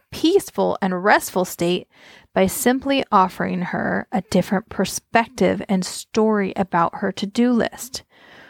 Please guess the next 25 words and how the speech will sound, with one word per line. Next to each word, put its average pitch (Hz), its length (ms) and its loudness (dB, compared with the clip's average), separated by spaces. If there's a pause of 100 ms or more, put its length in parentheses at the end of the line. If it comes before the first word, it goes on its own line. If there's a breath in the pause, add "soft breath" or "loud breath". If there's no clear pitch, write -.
(140 loud breath)
We 226 240 2
can 240 220 2
build 226 240 4
new 214 400 4
intentional 220 960 0
models 180 560 0 (320 loud breath)
with 202 180 0
each - 340 0
new 226 160 4
story 220 720 2
to - 140 -4
see 202 320 2
which 240 460 0
one 208 340 2
better 190 320 4
serves 180 560 -2
Marissa. 175 680 -6 (840 soft breath)
And 220 240 2
each 320 400 0
new 233 220 4
intentional 220 720 2
model 180 340 2
we 180 100 0
work 208 340 0
through 185 480 -4